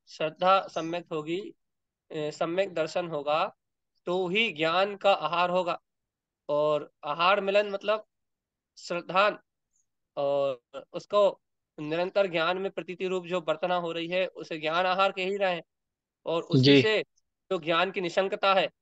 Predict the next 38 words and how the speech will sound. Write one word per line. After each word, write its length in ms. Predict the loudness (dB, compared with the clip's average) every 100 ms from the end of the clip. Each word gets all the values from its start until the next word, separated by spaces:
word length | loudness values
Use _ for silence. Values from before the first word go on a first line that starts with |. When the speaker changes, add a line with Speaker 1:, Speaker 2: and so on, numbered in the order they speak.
| _
Speaker 1:
उसे 180 | -12 -2
अभि-, 240 | -2 -2 -2
अभिध्यान 460 | -2 2 2 0
कह 100 | -2
ही 100 | 0
रहे 180 | 0 -2
हैं, 140 | -4 _ _ _ -6
और 100 | -4
सभी 220 | -2 -2
बाधाओं 440 | -2 0 2 0
को 100 | 0
छोड़ 260 | -4 -4 -4
के 320 | -2 -2 -2 _ _ _ _ _ -16
जो 460 | -8 -2 0 0 0
ज्ञान 500 | 0 4 4 2 -4 -10
अपने 280 | -8 -2 0
में 140 | 0 0
आचरण 380 | -2 0 0 0
कर 140 | -2
रहा 140 | 0 -2
है, 80 |
चारित्र 500 | -2 -6 -6 -6 -6
में 120 | -2 0
रमण 240 | 0 -2
कर 120 | -4
रहा 160 | -4 -4
है, 80 | -6 -14 _ _ _ _ _ -8
वो 300 | -2 0 0
ही 160 | 0
तो 560 | -4 -2 2 2 2 -2 -8
क्या 100 | -10
कहते 240 | -6 -2
हैं, 80 | 0
औषधि 300 | 0 0 2
दान 220 | 2 2
है, 140 | -2 -4
राग 240 | -4 -4
देश 220 | -6 -8